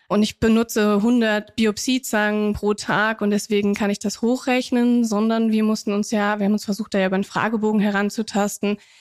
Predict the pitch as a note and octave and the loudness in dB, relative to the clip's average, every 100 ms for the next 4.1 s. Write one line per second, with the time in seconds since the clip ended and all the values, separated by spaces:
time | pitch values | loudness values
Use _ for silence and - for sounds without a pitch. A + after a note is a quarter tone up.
0 | _ - G3 G3 G3+ F#3+ G3+ - G3+ F#3 | _ -4 -2 0 2 2 0 -2 -4 -2
1 | E3+ G3 G3 - G3+ G3 - C4 B3+ G#3+ | 0 0 0 0 0 0 0 -2 0 -2
2 | A#3 G#3+ A3+ G#3+ G#3+ A3 A#3 G#3+ A3 - | 0 -2 0 0 0 -2 0 0 -2 -6
3 | _ _ _ - G3+ G3+ G#3+ - G#3 G#3 | _ _ _ -2 2 2 -2 -4 -2 -2